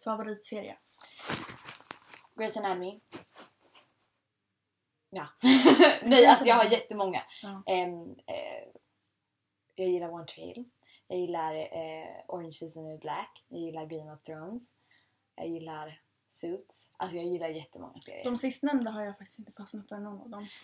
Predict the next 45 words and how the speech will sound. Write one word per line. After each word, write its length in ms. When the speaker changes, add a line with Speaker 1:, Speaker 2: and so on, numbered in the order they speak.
Speaker 2:
Ja, 100
men 120
mina, 260
jag 140
skulle 180
säga 120
ultimata. 800
Det 60
är 100
Grey's 280
Anatomy, 540
Game 320
of 80
Thrones 640
och 300
Speaker 1:
Så 120
jag 60
måste 160
komma 220
igång 280
med 140
Game 120
Speaker 2:
Vänner. 160
Speaker 1:
of 60
Thrones 340
igen. 160
Ja, 120
men 140
Friends, 360
det 100
är 40
så 100
här, 280
alltså, 200
Speaker 2:
Ja. 80
Speaker 1:
för 100
mig 100
är 100
det 60
en 80
självklarhet. 420
Det 80
är 40
så 100
här, 200